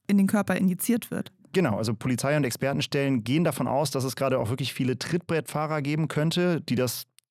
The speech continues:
Speaker 2: ja, zum Beispiel aus anderen Ländern mitbekommen haben, nachmachen und, ja, nur mit Nadeln stechen, weil sie einfach Angst und Panik verbreiten wollen.
Speaker 1: Okay, aber es beschreiben ja auch einige Opfer, äh, Symptome. Also Pelin hat ja auch wirklich was gemerkt. Also dann wurde da ja doch irgendeine Substanz gespritzt.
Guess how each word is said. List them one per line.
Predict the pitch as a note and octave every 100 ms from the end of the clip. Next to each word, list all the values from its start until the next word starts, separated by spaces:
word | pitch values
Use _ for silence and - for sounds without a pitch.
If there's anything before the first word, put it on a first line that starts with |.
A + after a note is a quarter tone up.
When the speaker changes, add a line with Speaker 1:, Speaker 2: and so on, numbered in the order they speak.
| - G#2
Speaker 2:
ja, | C3 G2
zum | -
Beispiel | A#2 A2
aus | A#2+
anderen | - C3+ C3
Ländern | A#2+ B2+ B2
mitbekommen | C3 - E3+ D#3 D3+ C3+
haben, | C#3 D3 D3+ C#3+ _ _ -
nachmachen | A#2+ C3+ - D3 C#3+ C#3+ C3+
und, | C3 D3 -
ja, | - A#2 A#2 _ -
nur | C3 D#3 F3 D#3
mit | B2 B2+ -
Nadeln | A2+ A2+ C#3 E3 D3
stechen, | - C#3 - C#3+ C3+
weil | A#2+
sie | B2
einfach | A#2 A#2 B2 - - - -
Angst | B2 B2+ -
und | -
Panik | A#2 A2 F2+
verbreiten | - F#2+ G2 F#2+
wollen. | F#2 F#2+ G2+ - _ _ _
Speaker 1:
Okay, | - F3+ - F3 G#3+ -
aber | F3 F#3 A3+ C4+
es | -
beschreiben | G#3 - F3 G3+ B3
ja | A3 G3+ A3
auch | G#3+
einige | - G3+ A3+ G#3+ -
Opfer, | G3 G#3 G#3 -
äh, | - -
Symptome. | G3 G3+ G3 - G#3+ F3
Also | E3 F3 F3+
Pelin | - G#3+ G3
hat | G#3+ F#3+
ja | G3+ -
auch | F#3 F#3+ -
wirklich | G3+ F#3 - -
was | - -
gemerkt. | F3+ F3 F3 E3+ -
Also | G3
dann | F#3 F3+
wurde | F3+ G#3+ G3+
da | F3+
ja | E3+
doch | E3+ F#3+ F#3
irgendeine | - F#3+ F3+
Substanz | F#3 F3 - F#3+ G#3 -
gespritzt. | F#3+ - - - G3 -